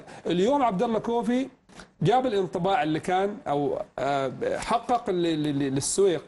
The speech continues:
كإدارة وكجمهور ال-، ال-، الأمنية هذه، انه يكون لاعب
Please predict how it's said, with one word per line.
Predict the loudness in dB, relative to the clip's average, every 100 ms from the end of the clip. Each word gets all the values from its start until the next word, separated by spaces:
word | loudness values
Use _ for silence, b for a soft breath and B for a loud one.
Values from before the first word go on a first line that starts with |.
| -6
كإدارة | -2 0 4 4 2
وكجمهور | -2 -2 -2 0 0 0 -2 -2
ال-، | 0 2
ال-، | 4 2
الأمنية | 2 2 2 4 2 0
هذه، | 0 -4 -10 _ -10 -2
انه | 0
يكون | 2 2
لاعب | 2 2 0 -2